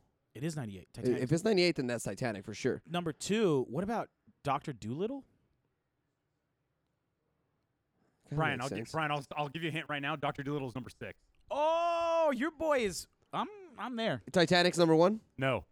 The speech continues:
Speaker 2: So
Speaker 1: Whoa.
Speaker 2: Titanic's
Speaker 3: I
Speaker 2: ninety-seven.
Speaker 3: think ninety-six, I think Titanic was ninety-seven.
Speaker 2: Yeah,
Speaker 1: Oh,
Speaker 2: I think
Speaker 1: okay.
Speaker 2: Titanic's
Speaker 1: Okay.
Speaker 2: ninety-seven. So ninety-eight.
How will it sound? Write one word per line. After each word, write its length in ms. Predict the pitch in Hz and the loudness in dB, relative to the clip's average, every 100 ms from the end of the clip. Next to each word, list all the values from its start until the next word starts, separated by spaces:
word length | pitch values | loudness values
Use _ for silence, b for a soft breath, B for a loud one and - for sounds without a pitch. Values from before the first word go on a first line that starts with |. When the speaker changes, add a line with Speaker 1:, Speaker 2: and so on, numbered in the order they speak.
| _ _ | _ _
Speaker 2:
So 160 | 113 156 | 4 6
Speaker 1:
Whoa. 100 | 185 | 8
Speaker 2:
Titanic's 340 | 165 165 180 175 | 6 6 4 4
Speaker 3:
I 40 | |
Speaker 2:
ninety-seven. 280 | 165 139 190 | 2 4 4
Speaker 3:
think 120 | 220 | 6
ninety-six, 480 | 220 226 202 - 170 | 4 2 -2 -4 0
I 120 | 156 | 0
think 160 | 165 202 | 0 -2
Titanic 320 | 214 185 180 | -2 0 -2
was 80 | 147 | -2
ninety-seven. 500 | 160 127 - 123 107 | -6 -4 -4 -4 0
Speaker 2:
Yeah, 100 | 127 | 2
Speaker 1:
Oh, 120 | 131 | 2
Speaker 2:
I 60 | 127 | 2
think 160 | - 113 | 0 0
Speaker 1:
okay. 20 | 139 | 0
Speaker 2:
Titanic's 260 | 135 123 | -2 -2
Speaker 1:
Okay. 40 | 123 | -2
Speaker 2:
ninety-seven. 380 | 113 120 113 76 | -2 -2 -2 -2
So 140 | 110 | -2
ninety-eight. 640 | 117 135 156 143 131 113 | -2 0 0 2 2 0